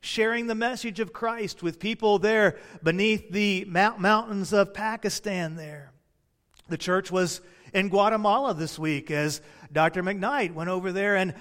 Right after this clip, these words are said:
tried to minister to some people that are in impoverished situations, and she was able to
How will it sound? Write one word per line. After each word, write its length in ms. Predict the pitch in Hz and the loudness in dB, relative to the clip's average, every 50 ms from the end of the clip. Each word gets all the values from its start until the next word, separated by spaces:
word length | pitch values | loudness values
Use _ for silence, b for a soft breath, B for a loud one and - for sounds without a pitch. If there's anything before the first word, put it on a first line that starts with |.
| B B B | B B B
tried 220 | - 226 214 196 | -2 -2 0 0
to 80 | 208 196 | 0 0
minister 500 | 196 208 226 247 247 233 - - 202 196 | 0 0 0 0 -2 -2 -2 -2 -2 -2
to 60 | 170 | -4
some 200 | - - 180 165 | -6 -10 -10 -8
people 360 | - 220 208 208 - 190 175 | -6 -6 -6 -4 -4 -2 2
that 220 | 185 196 185 160 - B B B B B | 2 2 2 2 0 B B B B B
are 220 | 180 185 196 190 | 4 4 6 6
in 140 | 190 202 202 | 6 4 2
impoverished 680 | 196 185 185 - - 196 208 226 214 190 233 226 208 - | 2 0 -4 -4 -2 0 0 0 0 0 -2 -2 -2 -4
situations, 840 | - 240 - - 240 220 220 233 240 240 - - 220 190 170 156 170 | -8 -8 -8 -6 -4 -2 -2 -2 -4 -4 -6 -6 -6 -4 -4 -2 -2
and 140 | 175 180 175 | -4 -4 -4
she 160 | - 233 220 | -6 -4 -2
was 180 | 208 196 151 220 | -2 -2 0 0
able 260 | 214 233 220 220 208 | -2 0 0 -2 -2
to 240 | - 233 220 180 | -2 -2 -4 -4